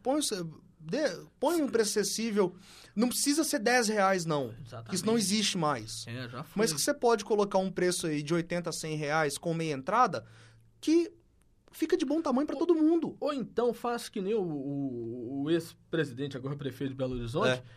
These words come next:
Speaker 2: na época do, do Atlético, na temporada de dois mil e doze, se não me engano, dois mil e treze, agora me fugiu aqui, ele fazia ingressos todos com preços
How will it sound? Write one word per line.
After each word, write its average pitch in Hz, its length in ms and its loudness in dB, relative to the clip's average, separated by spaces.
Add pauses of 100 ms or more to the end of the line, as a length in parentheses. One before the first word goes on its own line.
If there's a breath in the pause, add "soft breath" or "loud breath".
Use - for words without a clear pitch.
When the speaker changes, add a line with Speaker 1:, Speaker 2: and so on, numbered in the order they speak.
(140 loud breath)
Speaker 2:
na 143 200 -4
época 143 280 -2
do, 123 240 -6
do 127 240 -10
Atlético, 120 840 -4 (240)
na 139 160 -4
temporada 143 540 0
de 127 140 -10
dois 131 200 -2
mil 147 100 -4
e 156 40 -4
doze, 139 480 2
se - 100 -12
não 139 80 -4
me 131 80 -4
engano, 135 260 -2
dois 123 200 -4
mil 151 140 0
e 147 60 -8
treze, 151 500 0 (400 loud breath)
agora 135 220 -4
me 143 100 -2
fugiu 120 560 -4
aqui, 175 260 -8 (460 loud breath)
ele 160 140 -4
fazia 185 400 0
ingressos 190 720 -2 (360 soft breath)
todos 254 340 6
com 190 200 -2
preços - 720 -8